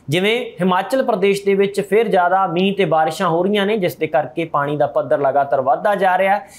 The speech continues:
ਲੋਕ ਇੱਕ ਵਾਰੀ ਫਿਰ ਮੁਸੀਬਤ ਵਿੱਚ ਫਸ ਸਕਦੇ ਨੇ। ਐਨ ਡੀ ਆਰ ਐਫ ਦੀਆਂ ਟੀਮਾਂ ਨੂੰ ਮੋਰਚਾ ਫਿਰ ਸੰਭਾਲਣ ਲਈ ਦੇ ਦਿੱਤਾ ਗਿਆ ਹੈ।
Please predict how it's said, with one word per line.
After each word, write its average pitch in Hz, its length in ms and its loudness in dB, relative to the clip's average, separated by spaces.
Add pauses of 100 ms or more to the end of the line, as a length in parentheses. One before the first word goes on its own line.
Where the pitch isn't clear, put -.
(180)
ਲੋਕ 214 300 4
ਇੱਕ 202 160 -2
ਵਾਰੀ 175 160 2
ਫਿਰ 208 220 0
ਮੁਸੀਬਤ 170 460 -2
ਵਿੱਚ 165 180 -6
ਫਸ 185 260 0
ਸਕਦੇ 190 300 0
ਨੇ। 190 140 0
ਐਨ 147 200 0
ਡੀ 143 140 -2
ਆਰ 147 120 4
ਐਫ 143 160 -6
ਦੀਆਂ 139 180 -4 (100)
ਟੀਮਾਂ 143 300 -2
ਨੂੰ 139 100 -4
ਮੋਰਚਾ 131 380 -2
ਫਿਰ 170 220 -4
ਸੰਭਾਲਣ 147 440 0
ਲਈ 151 100 0
ਦੇ 131 160 -2
ਦਿੱਤਾ 160 300 0
ਗਿਆ 170 220 2
ਹੈ। 175 140 -8